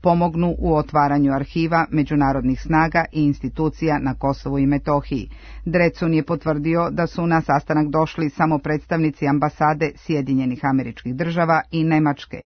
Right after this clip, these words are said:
Izrazio je žaljenje što na sastanak, iako pozvani, nisu došli predstavnici ambasada Francuske,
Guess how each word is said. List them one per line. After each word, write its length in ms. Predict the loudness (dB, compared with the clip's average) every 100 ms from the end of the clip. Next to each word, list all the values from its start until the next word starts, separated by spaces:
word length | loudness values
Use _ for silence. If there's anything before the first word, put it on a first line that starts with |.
| _
Izrazio 680 | -2 0 2 2 0 -2 -2
je 80 | 0
žaljenje 560 | 2 2 4 2 0 -4
što 200 | -2 0
na 120 | 0
sastanak, 640 | 0 0 0 0 0 -2
iako 360 | -2 -2 0 -4
pozvani, 600 | -4 -2 0 0 -2 -2 -2
nisu 380 | 0 0 -2
došli 440 | -4 -2 -2 -6 -8 -4
predstavnici 640 | -4 -4 -4 -2 -2 -2
ambasada 680 | -2 0 -2 -2 -2 0 -4 -6 -6
Francuske, 680 | -2 -2 -2 -8 -8 -8